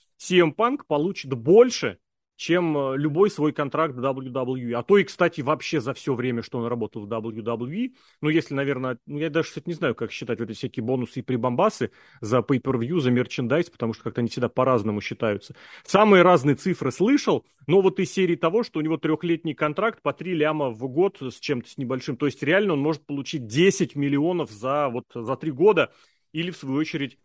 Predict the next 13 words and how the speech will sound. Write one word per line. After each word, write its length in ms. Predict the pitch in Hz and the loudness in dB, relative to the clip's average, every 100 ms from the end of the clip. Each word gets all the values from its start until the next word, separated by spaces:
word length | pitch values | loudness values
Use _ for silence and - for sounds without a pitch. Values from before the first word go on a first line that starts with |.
| - | -4
если 200 | 135 - | -4 -2
контракт 360 | 147 131 143 127 | -4 0 -2 -2
будет 220 | 135 - | -8 -8
выкуплен 400 | 165 165 131 120 | -10 -8 -8 -6
прямо 220 | 127 123 | -4 -6
сейчас. 440 | - - 110 92 _ _ _ _ _ 131 | -8 -10 -10 -10 _ _ _ _ _ -2
Ну, 200 | 135 135 | -2 0
чё-то 260 | - - | -2 -2
как-то 240 | 165 156 160 | -2 -2 -4
это 140 | 160 | -4
перебор, 480 | - 180 208 220 110 | -6 -6 -4 -4 -4
не 80 | 113 | -6
находишь? 480 | 117 - 254 139 | -8 -10 -10 -10